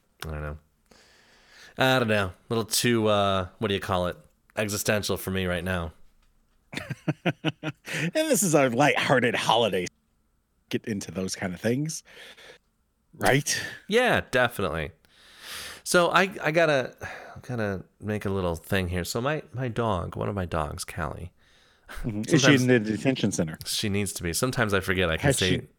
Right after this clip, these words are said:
Speaker 1: I can say their names on the
Speaker 2: Yeah.
Speaker 1: podcast.
Speaker 2: Well, it's good practice. You don't wanna say your child's name.
Speaker 1: Right.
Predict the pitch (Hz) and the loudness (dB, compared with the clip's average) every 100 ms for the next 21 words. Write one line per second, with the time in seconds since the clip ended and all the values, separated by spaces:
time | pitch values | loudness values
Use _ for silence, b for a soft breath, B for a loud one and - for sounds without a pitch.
0 | _ _ - 92 90 85 92 82 85 87 | _ _ -6 -4 -2 -2 0 0 0 0
1 | 87 95 98 - - 95 95 95 113 113 | 0 -2 -6 -8 -4 -2 -2 -6 -2 0
2 | 113 104 104 - b b b b 415 427 | 0 -2 -6 -14 b b b b 2 6
3 | 247 - 131 - 104 - 101 - 143 131 | 6 6 2 4 2 2 -4 2 4 4
4 | 123 120 104 - 127 123 101 92 87 95 | 4 4 4 4 4 4 2 -4 -8 -10
5 | _ - 92 80 82 | _ -10 -6 -6 -6